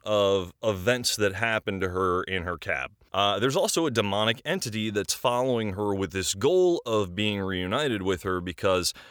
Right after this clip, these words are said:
this entity is in love with her. It's, it's a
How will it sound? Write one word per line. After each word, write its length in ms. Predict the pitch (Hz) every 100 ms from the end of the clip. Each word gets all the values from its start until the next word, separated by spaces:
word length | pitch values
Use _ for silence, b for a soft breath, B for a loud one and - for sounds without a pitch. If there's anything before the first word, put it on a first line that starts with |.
| B B
this 220 | 101 104 -
entity 420 | 135 127 117 123
is 160 | 101
in 120 | 104 98
love 220 | 98 82
with 180 | 73 -
her. 220 | 69 - b b b b
It's, 260 | 107 - -
it's 320 | 117 107 -
a 280 | 120 107 104